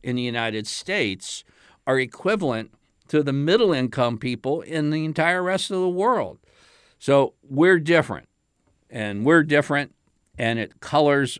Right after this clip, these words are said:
our thoughts when we read something like this. But I would encourage you, uh, to read Deuteronomy chapter eight. Something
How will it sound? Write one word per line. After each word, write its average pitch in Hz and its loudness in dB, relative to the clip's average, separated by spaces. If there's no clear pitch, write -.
our 110 0
thoughts 113 0
when 113 -2
we 104 0
read 110 -4
something 107 -4
like 104 -4
this. 80 -10
But 131 0
I 170 2
would 214 -2
encourage 139 2
you, 123 2
uh, 98 -4
to 120 0
read 151 0
Deuteronomy 123 2
chapter 113 -2
eight. 98 -4
Something 147 -4